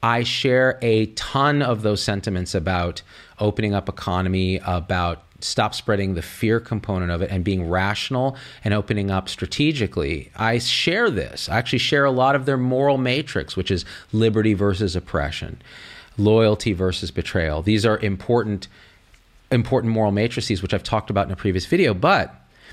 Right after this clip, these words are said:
why would they feel, forget about it, they, they actually span the political spectrum. The thing they have in common is they don't believe us, healthcare professionals.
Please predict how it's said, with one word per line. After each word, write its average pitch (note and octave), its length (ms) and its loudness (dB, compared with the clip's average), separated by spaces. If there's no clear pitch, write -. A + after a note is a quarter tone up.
why B2 260 4
would G#3+ 180 2
they G3 120 4
feel, E3+ 260 2
forget D3+ 320 2
about B2+ 200 2
it, F#2+ 120 -4
they, A2+ 120 2
they A#2+ 160 4
actually C#3 260 0
span G3+ 600 2
the E3 80 2
political F2 440 -2
spectrum. - 540 -6
The B2 80 -2
thing F#3 280 0
they A3 100 4
have G3 160 2
in F3 140 -2
common G#2 460 -2
is G2 180 -4
they E2 140 -2
don't B2 600 -2
believe F#2+ 680 2
us, F2+ 400 -2
healthcare G2 360 -2
professionals. - 580 -8